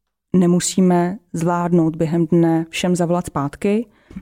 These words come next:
nebo se nám vy-, vybije mobilní telefon, anebo nedej bože nám ho někdo ukradne a my se nikdy k těm zmeškaným hovorům nedostaneme. A přes náš systém se k nim velmi snadno dostaneme, k těm kontaktům.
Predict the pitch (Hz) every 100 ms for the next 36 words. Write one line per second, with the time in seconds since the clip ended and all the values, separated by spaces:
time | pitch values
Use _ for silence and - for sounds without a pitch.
0 | - 202 170 165 - 175 175 170 160 147
1 | 180 170 170 165 160 165 165 160 165 165
2 | - 185 180 170 170 175 170 170 170 175
3 | 180 175 175 170 175 165 - 170 170 170
4 | 170 - 170 165 165 170 - 175 175 -
5 | _ _ _ - 180 170 - 190 185 185
6 | 165 160 165 165 165 175 - 170 160 160
7 | - 139 135 139 - _ _ _ _ -
8 | - - - - - 175 175 180 - 160
9 | - 185 180 175 175 190 _ _ - -
10 | 156 156 - - 170 160 156 156 160 -
11 | 156 156 143 - 143 147 151 170 160 143
12 | 147 151 - 135 143